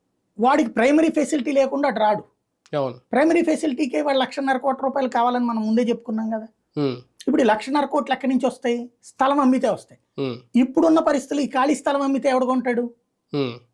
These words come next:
Speaker 1: నాలుగు కోట్లకో, ఐదు కోట్లకో కొంటాడు.
Speaker 2: హ్మ్.
Speaker 1: మాక్సిమం నాలుగు కోట్లు అంటే బలవంతంగా అంటగట్టాలి.
Speaker 2: హ్మ్.
Speaker 1: ఎందుకంటే ఒకసారి దెబ్బతిన్న ప్రాజెక్ట్.
Speaker 2: హ్మ్.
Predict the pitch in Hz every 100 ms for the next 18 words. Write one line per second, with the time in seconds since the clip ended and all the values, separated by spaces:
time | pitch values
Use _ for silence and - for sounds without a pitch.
0 | _ _ _ _ - 262 269 269 247 233
1 | 233 302 220 226 214 208 - 220 156 -
2 | - - 196 220 214 262 226 233 254 233
3 | 254 247 262 233 254 254 247 226 240 254
4 | - - _ - 143 123 123 _ _ _
5 | - 254 262 269 262 208 247 233 233 247
6 | 254 247 190 160 - _ - 135